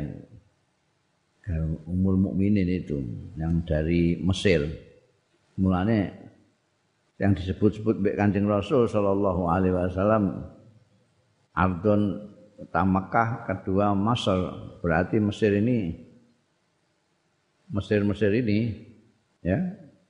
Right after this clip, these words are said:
Mesir Kairo itu, yang saiki Presiden Sisi itu. Mm-mm. Mau nyebut Maria Ummi Ibrahim. Ibrahim itu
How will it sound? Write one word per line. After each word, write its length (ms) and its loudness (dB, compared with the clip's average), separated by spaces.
Mesir 400 0
Kairo 440 2
itu, 240 -2
yang 200 -4
saiki 680 0
Presiden 480 0
Sisi 400 0
itu. 80 2
Mm-mm. 320 -4
Mau 160 -2
nyebut 560 2
Maria 560 2
Ummi 280 0
Ibrahim. 720 0
Ibrahim 560 0
itu 220 0